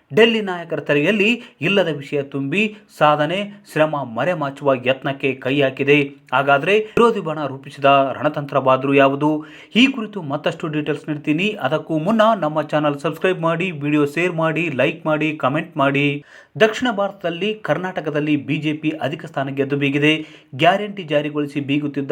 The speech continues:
ಕಾಂಗ್ರೆಸ್ ಲೋಕ ಅಖಾಡದಲ್ಲಿ ಮಲಗಿಸಿದ್ದು ರಾಜ್ಯಾಧ್ಯಕ್ಷ ಬಿ ವೈ ವಿಜೇಂದ್ರ ನೇತೃತ್ವದ ಬಿ ಜೆ ಪಿ ತಂಡ. ಕಳೆದ ವಾರ ಸಂಸತ್ ಭವನದಲ್ಲಿ ನಡೆದ ಎನ್ ಡಿ ಎ ಸಂಸದರ ಸಭೆಯಲ್ಲಿ ಕರ್ನಾಟಕದ ಬಿ ಜೆ ಪಿ ಕೊಡುಗೆಯನ್ನು ಮೋದಿ ಕೊಂಡಾಡಿದ್ರು. ದಕ್ಷಿಣ ಭಾರತದಲ್ಲಿ ಅತ್ಯಧಿಕ ಅಂದ್ರೆ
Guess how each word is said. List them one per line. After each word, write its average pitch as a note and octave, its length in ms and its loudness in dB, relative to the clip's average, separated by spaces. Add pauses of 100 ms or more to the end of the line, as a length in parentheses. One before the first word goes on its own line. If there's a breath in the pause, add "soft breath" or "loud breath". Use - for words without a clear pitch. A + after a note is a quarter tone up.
(220)
ಕಾಂಗ್ರೆಸ್ G#3+ 360 0 (300 loud breath)
ಲೋಕ G3+ 180 2 (160)
ಅಖಾಡದಲ್ಲಿ C#3+ 540 2 (100)
ಮಲಗಿಸಿದ್ದು E3+ 560 0 (360 loud breath)
ರಾಜ್ಯಾಧ್ಯಕ್ಷ C#3+ 480 0 (180)
ಬಿ D3+ 100 -2 (120)
ವೈ C#3+ 100 4 (140)
ವಿಜೇಂದ್ರ D3 420 -2
ನೇತೃತ್ವದ C3 500 0 (200)
ಬಿ C#3 160 -2
ಜೆ C#3+ 140 0
ಪಿ C3+ 140 -6
ತಂಡ. C#3 180 2 (640 loud breath)
ಕಳೆದ B3 200 4 (100)
ವಾರ F#3 160 -2 (160)
ಸಂಸತ್ D#3+ 340 -4
ಭವನದಲ್ಲಿ C#3+ 560 0
ನಡೆದ C3+ 200 2 (240)
ಎನ್ D#3+ 120 -2
ಡಿ E3 140 -4
ಎ - 100 -2
ಸಂಸದರ C3+ 420 -6
ಸಭೆಯಲ್ಲಿ F#3+ 480 2 (380 loud breath)
ಕರ್ನಾಟಕದ F3+ 540 0 (140)
ಬಿ C#3 160 -2
ಜೆ D3 160 -2
ಪಿ C#3+ 140 -10
ಕೊಡುಗೆಯನ್ನು C3+ 500 -2 (200)
ಮೋದಿ C#3+ 260 0 (140)
ಕೊಂಡಾಡಿದ್ರು. C#3 600 0 (460 loud breath)
ದಕ್ಷಿಣ G#3 280 0 (120)
ಭಾರತದಲ್ಲಿ D#3+ 440 -2 (160)
ಅತ್ಯಧಿಕ D3 380 -2 (440)
ಅಂದ್ರೆ G3+ 200 2